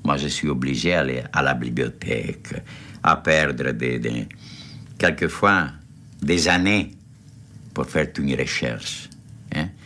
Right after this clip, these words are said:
Alors, venir à la Brocéliande pour raconter une histoire arthurienne, moi, je suis obligé à me lire cinquante livres sur la Brocéliande, à regarder comment étaient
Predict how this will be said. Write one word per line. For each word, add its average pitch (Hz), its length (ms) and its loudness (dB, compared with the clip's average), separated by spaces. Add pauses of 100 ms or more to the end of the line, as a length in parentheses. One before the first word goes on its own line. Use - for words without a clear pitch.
(320)
Alors, 82 220 4
venir 95 180 4
à 98 40 2
la 92 100 6
Brocéliande 78 960 2 (380)
pour - 140 0
raconter 80 520 2
une 82 100 4
histoire 82 440 4
arthurienne, 71 680 0
moi, 69 140 0
je 76 80 0
suis - 180 0
obligé 69 320 0
à 78 80 4
me 69 120 0
lire 73 520 0 (560)
cinquante 104 720 2
livres 104 460 0
sur - 160 -6
la - 100 -4
Brocéliande, - 840 -4 (300)
à 82 140 4
regarder 90 540 2
comment 82 420 2
étaient 80 640 2